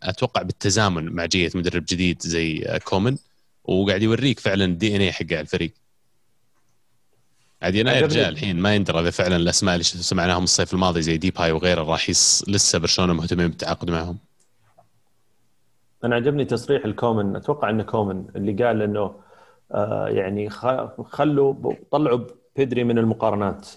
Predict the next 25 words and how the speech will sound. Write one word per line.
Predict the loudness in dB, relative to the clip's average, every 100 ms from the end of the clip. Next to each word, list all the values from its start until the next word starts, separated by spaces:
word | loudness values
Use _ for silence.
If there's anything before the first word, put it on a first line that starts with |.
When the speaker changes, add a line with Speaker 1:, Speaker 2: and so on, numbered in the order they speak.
| -16 -8
Speaker 2:
اللاعب | -2 2 2 2
عمره | 2 2
ثمانية | 0 -2
عشر | -2 -4
سنة، | -2 0 0 -4 -14 -8
آه، | -4 -4 -6 -2
توه | 0 2
قاعد | 0 0 0
ياخذ | 0 0
وضعه | 0 2 -2
بالفريق | -2 -2 0 0
وقاعد | 0 -2 0
يلعب. | 0 0 -2 -4 -20 _ _ _ _ -4
خلوه | 0 0
يستمتع | 0 -2 -2 0 2
ويلعب | 4 2 2 0 0
وينمو | 0 2 2 2
بالشكل | 0 -2 -4 0
المناسب، | 2 2 0 -2 -10 -2
لأن | 0 2
بيدري | 2 0 2 2 4 2 2 0
<clears throat> | -6 -6 0
ممكن | 0 2 0
مع | 2 0 -2 -4 0
أقرب | 0 2 0 -2